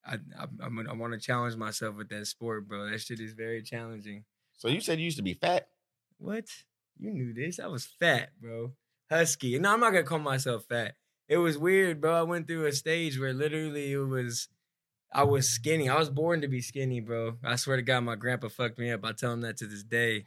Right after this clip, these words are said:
Speaker 2: <laughs> What did
Speaker 1: He used to,
Speaker 2: <laughs>
Speaker 1: bro, my grandpa used to spoil the shit out of me. I was his only grandchild as a kid. You know what I mean? I was, I'm the oldest grandchild.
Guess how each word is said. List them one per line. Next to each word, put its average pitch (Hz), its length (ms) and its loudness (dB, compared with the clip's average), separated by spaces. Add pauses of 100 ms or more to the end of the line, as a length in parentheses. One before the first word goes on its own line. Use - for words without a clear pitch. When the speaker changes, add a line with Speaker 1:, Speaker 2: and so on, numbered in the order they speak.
(100)
Speaker 2:
<laughs> 127 100 -6
What 123 160 0
did 139 80 2
Speaker 1:
He 165 120 4 (200)
used 135 160 8
to, 127 280 4
Speaker 2:
<laughs> - 20 4
Speaker 1:
bro, 139 240 6
my 127 160 0
grandpa 143 300 2
used 139 120 -2
to - 60 -4
spoil 143 340 0
the 131 80 0
shit 165 260 0
out 139 120 4
of 127 40 0
me. 120 120 -2
I 123 140 -2
was 127 100 -2
his 120 100 -6
only 135 180 0
grandchild 135 540 0
as 120 140 -2
a 120 40 -10
kid. 127 360 -6
You 135 100 -4
know 131 60 -2
what 131 60 -4
I 131 40 -4
mean? 135 140 -2
I 127 80 -2
was, 127 120 -2
I'm 131 140 -2
the 127 60 -2
oldest 135 340 2
grandchild. 131 680 -2